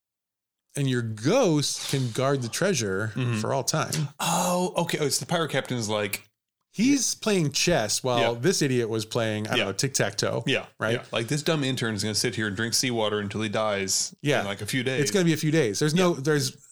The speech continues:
Speaker 1: there's nothing here
Speaker 2: Yeah,
Speaker 1: for this
Speaker 2: and he'll
Speaker 1: person.
Speaker 2: go to pirate heaven, and he'll never haunt this land.
Speaker 1: And someone will come steal my fucking treasure.
Speaker 2: Exactly. But if I hack this fucker's head off
Speaker 1: Exactly.
Speaker 2: right now.
Speaker 1: Yeah. Which is a very,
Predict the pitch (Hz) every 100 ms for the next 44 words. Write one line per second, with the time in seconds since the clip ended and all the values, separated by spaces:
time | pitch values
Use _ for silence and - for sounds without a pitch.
0 | - 147 139 165 151 135 123 113 110 95
1 | 123 147 143 147 131 135 143 123 120 117
2 | 120 - 113 101 101 113 135 127 131 151
3 | 151 113 101 98 98 - 127 - 131 165
4 | 175 127 123 113 127 - - 120 175 196
5 | 123 117 107 - - - _ - 113 113
6 | 101 101 104 135 131 107 - 131 - 107
7 | 113 - 226 220 104 107 110 113 107 98
8 | 180 - - 139 117 113 117 107 - _
9 | _ _ 131 127 127 120 127 139 131